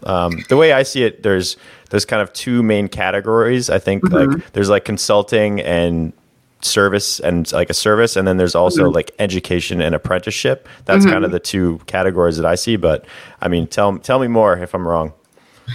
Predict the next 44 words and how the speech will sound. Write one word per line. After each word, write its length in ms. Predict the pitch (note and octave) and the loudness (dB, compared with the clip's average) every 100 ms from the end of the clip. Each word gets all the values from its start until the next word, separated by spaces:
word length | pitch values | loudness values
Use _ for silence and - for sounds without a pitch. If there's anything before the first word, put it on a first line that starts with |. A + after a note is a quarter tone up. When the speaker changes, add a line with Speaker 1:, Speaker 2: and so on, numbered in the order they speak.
| - - | -6 -2
Speaker 2:
Yeah, 120 | B3 | 0
I 80 | A3 | 2
think 220 | D4+ F#4+ | 0 2
generally 440 | F#3+ F#3+ G3 G3 | 2 2 4 4
our, 500 | E3+ E3 D#3 D#3 - - | 4 4 2 2 -2 -2
uh, 200 | D3+ D3+ | 0 2
our 140 | E3 D3+ | 0 0
belief 480 | E3 D#3+ D#3+ E3 - | 0 2 4 4 4
at 340 | D#3 D3 - | 2 2 0
This 180 | D#3+ D#3+ | -4 -2
Dot 340 | D#3 C#3+ C#3+ | 2 2 0
is 180 | D#3+ - | -2 -4
really 400 | D#3+ F3 E3+ E3+ E3+ | 2 4 4 2 0
to 120 | E3 | 0
just 320 | D3 C#3+ - | 0 -2 0
make 200 | D3 C#3+ | 0 0
the 80 | C#3 | 0
world 220 | C3 C3 | 2 2
a 60 | C3 | 2
better 220 | B2+ A#2 | -2 -4
place, 480 | - - - - - | -4 -8 -8 -8 -4
right? 360 | C#3+ C3+ D3 - _ _ | 0 0 -4 -10 _ _
So 180 | - - | -4 2
we 140 | F#3+ A#3 | 2 4
have 200 | B3+ - | 2 0
This 160 | E3+ | 0
Dot 200 | E3+ C3+ | 0 2
Labs 340 | C#3 C3 C#3 D3 | 2 2 0 0
and 120 | D3 | 0
This 160 | C#3 | 0
Dot 200 | - C3+ D#3+ | 0 0 0
Media. 640 | C#3+ - A#2 B2 - E3+ | 0 0 0 0 -2 -2
Media 360 | F#3 F3+ G#3 F#3+ | 4 4 4 2
is 120 | E3+ | 2
where 160 | D#3+ D3+ | 0 2
we're 140 | D#3 | 0
just 180 | D3+ D3 | 0 -2
educating 560 | D3+ C#3+ D3 - D3 D3 | -4 -4 -4 0 2 4
the 80 | D3 | 2
general 340 | D3+ D3 D3 | 0 0 2
JavaScript 920 | B2 B2+ C#3 C#3 - C#3 B2+ - - - _ | 4 2 0 -6 0 0 0 -8 -10 -12 _
ecosystem, 800 | F#3+ F#3 F#3 F#3 F#3+ - F#3 F3+ | -2 2 2 2 0 2 2 2
development 460 | F3 D#3+ D#3 D#3 D3 | 2 2 0 0 0
ecosystem. 840 | D3 D3 F3 F3+ G#3+ - B3 D4 | -2 2 0 2 0 2 2 2